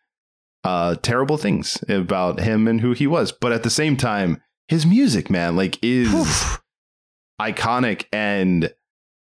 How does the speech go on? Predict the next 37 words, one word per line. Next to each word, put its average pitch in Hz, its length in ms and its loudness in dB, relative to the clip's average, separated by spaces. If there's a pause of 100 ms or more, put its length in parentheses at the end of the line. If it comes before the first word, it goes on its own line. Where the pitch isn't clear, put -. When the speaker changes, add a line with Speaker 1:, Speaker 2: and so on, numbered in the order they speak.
(120)
Speaker 1:
um, 90 560 0 (480)
the, 113 720 0 (160)
um, 80 540 0 (140)
I 110 100 -4
Can't 131 240 0
Help 98 260 -2
Falling 87 300 -2
in 76 80 0
Love 76 140 -2
with 73 140 -2
You 73 200 0
is 78 180 -2
one 87 120 0
of 80 60 0
my 78 100 -2
favorite 78 480 -4 (320)
Elvis 143 100 -2
Speaker 2:
It 202 60 0
is, 196 200 0
Speaker 1:
songs. 151 300 0
Speaker 2:
I 175 80 -2
would 214 140 -2
say 190 240 0
it's 147 260 -2
one 127 160 0
of, 139 140 -2
it, 147 160 -4 (180)
it 170 220 -2
might 156 240 2
be 165 100 0
one 147 140 0
of 139 80 -2
my 117 140 0
favorite 117 340 0
love 95 320 0
songs, 101 420 0
period. 120 640 0